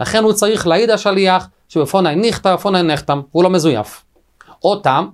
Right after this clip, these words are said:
צריך לכתוב את הגט לשמו, לשם אישה זו. בני חוץ לארץ הם המרצים, הם לא יודעים מה ההלכה הזו. חוששים שלא כתבו את זה לשמו. לכן הוא צריך להעיד בפוני נכתב, בפוני נכתב, ואז שואלים אותו, "נכתב לשמו?" והוא מעיד שזה נכתב לשמו.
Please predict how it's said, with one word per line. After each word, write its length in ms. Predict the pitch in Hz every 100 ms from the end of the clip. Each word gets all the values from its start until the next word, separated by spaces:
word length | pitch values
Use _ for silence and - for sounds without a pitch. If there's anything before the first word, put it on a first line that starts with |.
| -
צריך 360 | 135 175 196
לכתוב 240 | 151 - 190
את 120 | 190
הגט 280 | 139 185 185
לשמו, 540 | 147 113 - 185 - - _
לשם 300 | - - 214
אישה 280 | 208 196 190
זו. 220 | 160 131 135 _ _ _ _ _
בני 200 | 156 202
חוץ 300 | 202 233 233
לארץ 260 | 202 185 185
הם 100 | 190
המרצים, 640 | 180 165 139 135 185 196 -
הם 140 | - 180
לא 40 |
יודעים 180 | 233 240
מה 60 | 226
ההלכה 300 | 220 202 190
הזו. 240 | 165 165 _ _ _ _
חוששים 440 | - 160 175 247 220
שלא 160 | -
כתבו 240 | 175 170 208
את 60 |
זה 60 | 208
לשמו. 400 | 208 202 208 - _ _ _
לכן 200 | 131 185
הוא 80 | 190
צריך 340 | - 170 180
להעיד 300 | 165 151 175
בפוני 360 | 165 156 190 165
נכתב, 320 | 160 185 -
בפוני 240 | 151 180 147
נכתב, 380 | 117 95 170 165 - _ _ _
ואז 220 | 120 151
שואלים 260 | - 139 196
אותו, 380 | 196 185 143 117 -
"נכתב 260 | - 139 147
לשמו?" 360 | 101 - 247 196
והוא 120 | 180
מעיד 200 | 208 247
שזה 140 | 185
נכתב 240 | 185 185 180
לשמו. 320 | 175 139 101